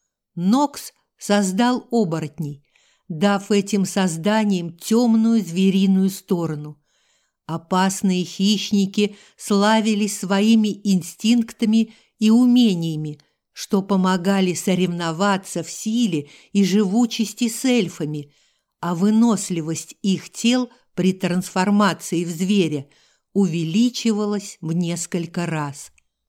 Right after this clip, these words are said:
Последними же были люди. Они не жили так долго, как эльфы,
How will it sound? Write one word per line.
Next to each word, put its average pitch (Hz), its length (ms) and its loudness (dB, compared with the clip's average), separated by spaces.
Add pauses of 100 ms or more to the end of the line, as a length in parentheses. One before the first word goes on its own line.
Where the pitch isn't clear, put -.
(400)
Последними 180 1040 0
же 135 320 -10 (140)
были 247 500 2
люди. 220 640 0 (580)
Они 175 320 -2
не 190 220 4
жили 220 400 2
так 156 360 -6
долго, 180 440 2
как 175 320 -4
эльфы, 151 540 -4